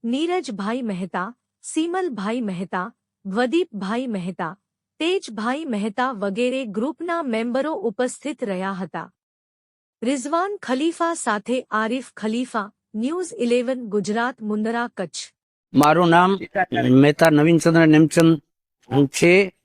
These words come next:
Speaker 2: હું અરિયંત ગ્રુપનો, અ, વડીલ સભ્ય છું. મારો તો એક જ ઉદ્દેશ્ય છે કે સંપીને બધા રહીએ તો દેશની પ્રગતિ અને ઉત્થાન થાય. અને આ અમે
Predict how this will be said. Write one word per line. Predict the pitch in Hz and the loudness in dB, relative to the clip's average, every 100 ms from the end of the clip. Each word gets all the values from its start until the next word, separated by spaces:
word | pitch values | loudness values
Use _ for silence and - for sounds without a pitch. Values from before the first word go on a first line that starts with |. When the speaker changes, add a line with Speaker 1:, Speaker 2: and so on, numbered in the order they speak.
| - | 2
Speaker 2:
હું | 139 180 185 | 6 6 4
અરિયંત | 147 170 175 | 4 4 4
ગ્રુપનો, | 165 170 165 175 180 - _ _ _ - | 6 4 6 6 6 2 _ _ _ 2
અ, | 151 147 143 143 139 | 6 6 6 6 6
વડીલ | 151 165 | 6 6
સભ્ય | 156 156 147 175 | 6 4 6 4
છું. | - 185 208 - _ _ _ _ - | 6 6 6 0 _ _ _ _ 0
મારો | 123 143 160 170 | 4 6 4 4
તો | 180 180 175 | 8 8 8
એક | 156 175 - | 6 4 4
જ | 180 | 6
ઉદ્દેશ્ય | 170 165 175 - 170 | 6 8 6 6 4
છે | 160 175 | 6 4
કે | 170 | 4
સંપીને | 151 - 151 156 185 175 170 | 2 2 2 4 6 6 6
બધા | 156 151 170 | 4 6 6
રહીએ | 156 180 175 156 - _ _ | 6 6 6 4 0 _ _
તો | 160 | 6
દેશની | 151 156 175 - 180 | 8 6 6 6 6
પ્રગતિ | 156 160 170 160 185 185 | 6 4 4 6 6 8
અને | 156 170 165 | 6 6 6
ઉત્થાન | - 131 165 - 185 165 | 4 4 2 6 4 4
થાય. | 143 175 160 107 _ _ _ - | 4 4 4 0 _ _ _ 4
અને | 175 185 | 6 6
આ | 180 160 185 175 | 4 4 4 4
અમે | 190 190 196 | 4 4 2